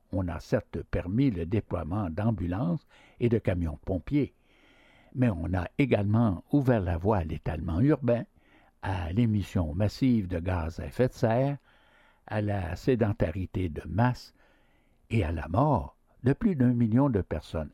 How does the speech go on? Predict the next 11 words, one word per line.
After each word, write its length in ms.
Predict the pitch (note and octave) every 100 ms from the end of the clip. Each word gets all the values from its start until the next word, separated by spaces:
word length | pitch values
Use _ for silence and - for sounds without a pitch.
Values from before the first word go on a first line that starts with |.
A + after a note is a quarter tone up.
| -
annuellement 600 | D3+ C3+ G2+ E2 F#2+ C3+ - _ _ _ _
sur 480 | - B2+ B2 A#2 G#2 - _ -
les 200 | G2+ F2
routes 360 | E2 - - G#2+
du 160 | G2+ C#3
monde. 300 | G#2+ D2+ - - _ _ _ _ _ _ _ _ _ _ _ _ _
Ce 100 | -
qui 240 | G3 - -
compte 340 | A#2+ G3+ G#3
pour 180 | - G2+
Ellul, 540 | G2 A2 F3 C#3 E2+